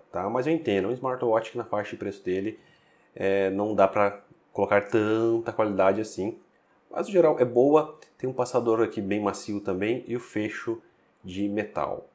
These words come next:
Bom, com o smartwatch no pulso, é um smartwatch que você realmente percebe que você tá com um smartwatch na casa aí dos duzentos reais.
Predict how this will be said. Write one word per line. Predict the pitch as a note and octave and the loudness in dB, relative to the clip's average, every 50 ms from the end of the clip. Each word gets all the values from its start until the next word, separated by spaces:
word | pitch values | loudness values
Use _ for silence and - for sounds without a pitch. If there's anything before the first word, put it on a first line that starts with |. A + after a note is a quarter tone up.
| _ _ _ _ _ _ _ _ _ _ _ _ _ _ _ _ _ _ _ _ _ _ _ _ _ _ _ _ _ _ _ _ _ _ _ - | _ _ _ _ _ _ _ _ _ _ _ _ _ _ _ _ _ _ _ _ _ _ _ _ _ _ _ _ _ _ _ _ _ _ _ 2
Bom, | F3 D3 A#2+ | 4 4 4
com | - | 4
o | F3 | 4
smartwatch | E3+ D#3 D#3 D3 D3+ D3+ D3 B2 B2 - - C3+ | 4 6 6 4 4 4 6 4 4 4 2 -2
no | B2 A#2+ A#2 A#2 A#2 B2 C3+ C#3+ D3 | -4 -4 -4 -4 -4 0 0 0 -2
pulso, | - - A#2 A2 A#2+ A#2+ - - - B2 B2 B2 - - _ _ _ - _ _ _ - | -2 0 0 2 2 2 0 -2 0 0 0 0 -2 -10 _ _ _ -20 _ _ _ 0
é | |
um | B2+ B2+ | 0 0
smartwatch | A#2+ B2+ A#2+ A#2 A2+ C3 A#2 G2+ F#2+ F#2 - - - | 2 4 2 2 2 4 4 4 4 4 2 -6 -10
que | A#2 | -6
você | A2 A#2 A2+ - - A#2+ A2+ G#2 - - - - | -4 -4 -2 0 2 2 4 4 2 -4 -8 -14
realmente | - - B2+ B2 A#2+ A2 - - | -8 -4 -2 0 0 -2 -2 -4
percebe | - - B2 A#2 A#2 - - - A#2 G#2+ A2 A2 F#2 F2+ F#2 E2+ - - - _ _ _ _ _ _ _ | 0 4 4 4 4 2 0 4 8 8 8 8 8 6 2 0 -2 -4 -16 _ _ _ _ _ _ _
que | - G2+ | -14 -12
você | G2 - G2+ - | -12 -10 -6 -2
tá | - G2+ | -2 -2
com | - A2 | -2 -2
um | |
smartwatch | G2 - G2+ G2 F#2+ G#2+ G2+ F#2+ - - | -4 -2 -2 -2 0 2 0 0 0 -2
na | G2+ | -6
casa | - G2+ F#2+ F#2 F#2 G2 | -2 0 0 0 0 -2
aí | F#2 | -2
dos | F2 G2 G2+ G2 | -2 -2 -4 -4
duzentos | G2+ G#2 F#2 E2 G2 F#2+ F#2+ F#2+ - - | -4 -4 -4 -2 -2 -2 -2 -2 -4 -8
reais. | - G#2 A2 G2+ F#2 F2 F2+ G2 G2+ - - - - | -10 -2 2 4 6 6 6 4 2 -2 -6 -12 -16